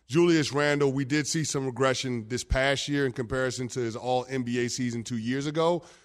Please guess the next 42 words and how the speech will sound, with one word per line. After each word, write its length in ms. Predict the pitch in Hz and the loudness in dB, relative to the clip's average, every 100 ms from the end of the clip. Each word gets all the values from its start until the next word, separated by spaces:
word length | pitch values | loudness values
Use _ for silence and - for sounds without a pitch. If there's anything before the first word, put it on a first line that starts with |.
| _ - | _ 0
but 100 | 143 | 2
a 60 | |
big 240 | 135 180 - | 4 2 4
part 220 | 180 180 | 4 6
of 40 | |
that, 160 | 139 131 | 4 2
Carlin, 340 | 139 135 131 | 2 2 2
is 160 | 135 117 | -2 -4
the 60 | |
turnovers. 580 | 110 160 180 101 73 - - | -2 2 2 0 -6 -18 -10
I 120 | 131 | -2
mean, 340 | 139 135 127 110 | 0 0 -2 -2
Julius 380 | 165 165 127 | 0 2 0
Randle 440 | 139 156 147 131 131 | 0 0 2 0 0
gave 300 | 113 139 131 | -4 -2 0
you 100 | 131 | -2
three, 280 | - 170 165 - 143 | -4 -8 -8 -10 -14
three, 240 | 175 190 | -6 -6
three 320 | - - 233 185 | -4 -2 2 4
and 80 | |
a 40 | 165 | 6
half 180 | 160 - | 4 2
turnovers 420 | 170 160 143 127 | 0 0 0 -2
a 60 | |
game. 340 | 123 160 123 107 - - _ | 0 0 0 -2 -8 -20 _
That's 200 | 151 156 | 0 2
not 120 | 190 170 | 2 2
what 140 | 151 | 0
you're 80 | 156 | 0
looking 200 | 175 147 | -2 -2
for 220 | 151 143 | 0 0
from 180 | 143 135 | 0 0
one 100 | 139 | 0
of 60 | |
your 100 | 131 | 0
front 240 | 120 143 127 | 0 -4 -2
court 240 | 147 120 | -2 -2
players. 340 | - 175 135 127 | 0 2 2 2
I 60 | |
think 260 | - 151 107 | -2 -4 0
Jalen 340 | 143 143 127 | 0 2 0
Brunson 540 | 110 147 135 135 123 | -2 -2 -2 -2 -4